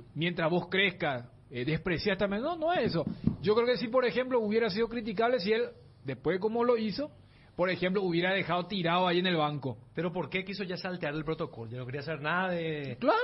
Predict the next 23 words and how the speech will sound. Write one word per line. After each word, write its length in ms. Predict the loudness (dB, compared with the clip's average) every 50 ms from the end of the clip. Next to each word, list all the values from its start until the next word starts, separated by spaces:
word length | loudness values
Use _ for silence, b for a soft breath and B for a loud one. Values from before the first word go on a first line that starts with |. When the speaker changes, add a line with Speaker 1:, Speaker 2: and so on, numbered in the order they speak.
| 2
Speaker 2:
de 40 | 0
la 120 | 0 0 0
premiación, 340 | -2 -2 0 2 2 2
Speaker 1:
claro. 140 | 2 2 0 -2
Speaker 2:
¿verdad? 120 | -2 0 2
Speaker 1:
Pero, 180 | 4 4 4 4
pero 140 | 2 2 2
vos, 200 | 4 2 2 2 2 4
Speaker 2:
Pero 140 | 4 4
Speaker 1:
vos, 60 | 4 4
Speaker 2:
hay 40 | 4
Speaker 1:
vos 100 | 6 6
Speaker 2:
que 60 | 6 6
Speaker 1:
decías 200 | 6 4 4 4
Speaker 2:
saber 220 | 4 2 0 -2 -4
ser 300 | -10 -6 -2 0 0 2
también 280 | 0 0 0 0 -2 -2 -2
perdedor 380 | -2 -2 0 0 0 0 0 0 0
en 80 | -2 -4
el 60 | -4
fútbol, 280 | -4 -4 -2 -2 0 2
buen 320 | 2 4 4 4 4 2
perdedor. 600 | 0 -2 -2 0 -2 0 0 0 0 -2 -4 -4